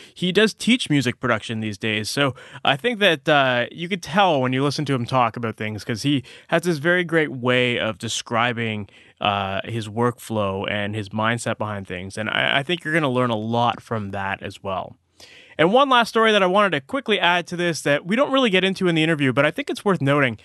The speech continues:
is that if you've ever played around with the Waves Puig Child or Puig Tech plugins, Dean actually had a big role in helping to create those. And there's even a preset in the Puig Tech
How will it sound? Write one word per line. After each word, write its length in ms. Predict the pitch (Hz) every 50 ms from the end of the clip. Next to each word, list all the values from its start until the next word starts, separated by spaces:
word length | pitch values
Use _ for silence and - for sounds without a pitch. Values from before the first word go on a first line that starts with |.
| - - - - - _
is 200 | - 160 160 143
that 180 | 170 175 170 170
if 140 | 175 165
you've 160 | 196 202 165 196
ever 220 | 196 233 320 294
played 320 | - - 208 202 220 208
around 400 | 196 185 165 160 160 165 160 156
with 200 | 147 143 139 135
the 220 | - 139 131 120 113
Waves 500 | 107 110 120 127 139 147 147 135 135 -
Puig 260 | - - 160 160 151
Child 480 | - - 156 147 147 147 147 151 147 -
or 180 | - - 117 110
Puig 380 | - - - - 185 185 175 -
Tech 260 | - 151 120 - _
plugins, 540 | - - 160 165 151 131 110 101 95 - - - - - - _ _ _ -
Dean 220 | 196 240 302 311
actually 360 | 269 240 226 - 220 208 185
had 300 | 165 170 175 170 165 160
a 60 | 139
big 240 | 117 104 151 165 147
role 460 | 139 123 135 147 151 151 143 135 127
in 380 | - 104 120 117 117 113 113 113
helping 340 | 104 117 143 143 - 139 123
to 100 | - 117
create 400 | - - 120 110 110 127 147 -
those. 320 | 120 107 98 98 98 - - - _ _ _
And 200 | - 180 202 202
there's 160 | 202 196 175 226
even 240 | 233 269 339 349
a 80 | 285 180
preset 420 | - - 240 254 247 - 214 190
in 140 | - - 160
the 80 | 151 139
Puig 300 | - - 233 240 226 -
Tech 320 | - 160 131 123 - -